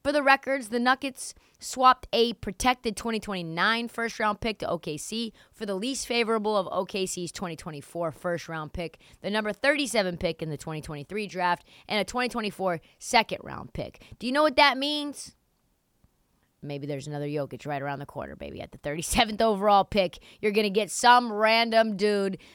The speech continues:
that they play a Taco Bell commercial over when they draft them. Remember, Jokic went forty-first in the draft. Why would,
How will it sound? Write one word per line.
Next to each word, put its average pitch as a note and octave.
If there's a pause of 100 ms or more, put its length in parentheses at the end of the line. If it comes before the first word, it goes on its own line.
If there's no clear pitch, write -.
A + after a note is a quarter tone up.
(100)
that F#3
they G#3
play A#3+
a A3+
Taco A#3+
Bell F#3
commercial F#3
over F3+ (200)
when F#3+
they F#3+
draft E3
them. - (1040)
Remember, C4
Jokic G#3+
went G3
forty-first A3
in G3
the F#3
draft. D#3+ (800)
Why D4+
would, F#4+